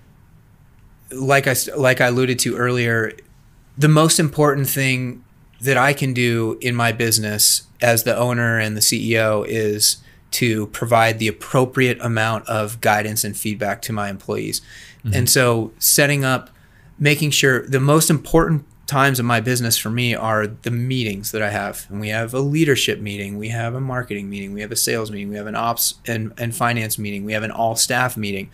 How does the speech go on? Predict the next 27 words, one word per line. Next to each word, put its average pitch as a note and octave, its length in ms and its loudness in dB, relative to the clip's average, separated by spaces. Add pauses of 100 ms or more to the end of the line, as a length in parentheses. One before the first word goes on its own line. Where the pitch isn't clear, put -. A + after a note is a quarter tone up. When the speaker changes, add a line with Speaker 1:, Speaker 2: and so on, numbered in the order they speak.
(300)
Speaker 1:
So C#3 140 -4
there's, D3+ 260 0
there's C#3 300 0
whatever C#3 320 2
that A#2 120 2
is, G#2 140 -2
four D3 200 0
or C#3 40 0
five A#2+ 260 2
meetings A2+ 360 -4
a G#2 40 -2
Speaker 2:
Mm-hmm. G#2+ 140 -2
Speaker 1:
week G2+ 340 2 (600)
that, A#2+ 420 2 (280)
and C3+ 100 0
those D3 160 2
happen A2 320 0 (120)
every D#3+ 320 2
week. A#2 480 -2 (100)
We've G#2+ 160 -12
got A#2+ 240 4
an C3 60 -2
agenda. A2 760 0 (600)
We're, A#2 800 2 (120)
uh, G#2+ 400 -2
you A2+ 140 -4
know G2+ 200 -6